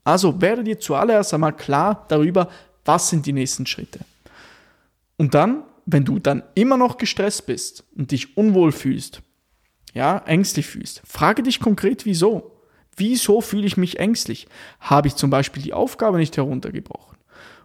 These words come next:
Oder weiß ich nicht konkret, was der nächste Schritt sein sollte? Ja? Frage dich konkret, wieso? Und wieso solltest du dich das,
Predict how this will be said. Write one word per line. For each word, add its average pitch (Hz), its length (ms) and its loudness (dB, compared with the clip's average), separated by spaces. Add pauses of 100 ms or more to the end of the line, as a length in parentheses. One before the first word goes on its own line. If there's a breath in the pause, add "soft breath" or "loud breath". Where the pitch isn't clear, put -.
(120)
Oder 147 540 2 (880)
weiß 151 220 0
ich 151 40 4
nicht 156 220 2
konkret, 151 420 2
was 143 160 2
der 143 100 0
nächste 147 280 0
Schritt 226 260 -2
sein 147 240 0
sollte? - 440 -8 (420)
Ja? 202 380 -4 (680)
Frage 202 280 0
dich 226 200 -4
konkret, 185 440 0
wieso? 190 280 4
Und 151 280 -2
wieso 160 300 2
solltest 220 340 2
du 156 60 -8
dich - 120 -6
das, - 160 -6